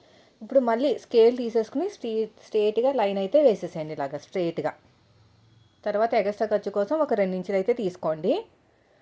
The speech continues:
తీసుకున్న తర్వాత నెక్ విడ్త్ వచ్చేసి రెండు ఇంచులు తీసుకోవాలి. రెండు మీద ఒక గీత తీసుకున్నా పర్లేదు. కింద వచ్చేసి నేను పాత ఒక మూడు ఇంచులు అయితే తీసుకుంటున్నాను. ఇలా మొత్తం కూడాని.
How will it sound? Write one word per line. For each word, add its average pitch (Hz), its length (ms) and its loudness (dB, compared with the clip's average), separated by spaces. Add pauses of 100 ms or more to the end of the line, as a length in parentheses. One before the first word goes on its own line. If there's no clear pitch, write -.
(340)
తీసుకున్న 277 440 -2
తర్వాత 208 560 0 (640)
నెక్ 233 340 -2 (220)
విడ్త్ 240 300 2
వచ్చేసి 269 440 4 (180)
రెండు 208 220 0
ఇంచులు 214 240 -4
తీసుకోవాలి. 180 580 -2 (640)
రెండు 208 260 -4
మీద 226 180 2
ఒక 226 160 -2
గీత 190 220 0
తీసుకున్నా 214 360 -4
పర్లేదు. 175 460 2 (500)
కింద 277 220 0
వచ్చేసి 294 360 8
నేను 269 160 2
పాత 214 300 6
ఒక 220 140 0
మూడు 202 240 0
ఇంచులు 185 240 -2
అయితే 208 140 -2
తీసుకుంటున్నాను. 175 720 -4 (480)
ఇలా 160 180 -6
మొత్తం 160 340 -10
కూడాని. 151 380 -6